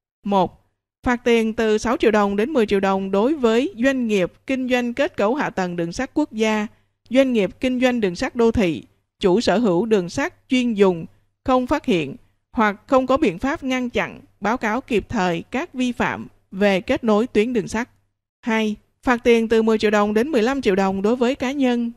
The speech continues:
từ hai mươi triệu đồng đến ba mươi triệu đồng đối với tổ chức khi kết nối các tuyến đường sắt,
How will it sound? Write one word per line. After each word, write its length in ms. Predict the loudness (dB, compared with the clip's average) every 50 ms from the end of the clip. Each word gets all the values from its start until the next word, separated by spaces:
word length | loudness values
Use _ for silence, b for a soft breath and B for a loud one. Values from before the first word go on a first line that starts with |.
| _ _ _ _
từ 200 | 0 2 2 2
hai 180 | 2 -2 -2
mươi 160 | -2 -2 -2
triệu 120 | 0 0 0
đồng 260 | 2 0 0 0 -2
đến 160 | -2 -2 -2
ba 160 | -2 -2 -2
mươi 180 | -2 -2 -2 -2
triệu 120 | -2 -2
đồng 260 | 0 0 0 -2 0 0
đối 120 | 0 0
với 200 | 2 0 -2 0
tổ 200 | 0 0 -2 -2
chức 260 | 0 0 -2 -2 -2 _ _ _ _ _ _ _ _
khi 240 | -2 0 0 0 0
kết 200 | -2 -4 -2 0
nối 240 | 0 2 2 0
các 220 | 0 -4 -8 0 _
tuyến 200 | 0 0 2 2
đường 160 | 0 0 0
sắt, 260 | -2 -4 -4 -4 -6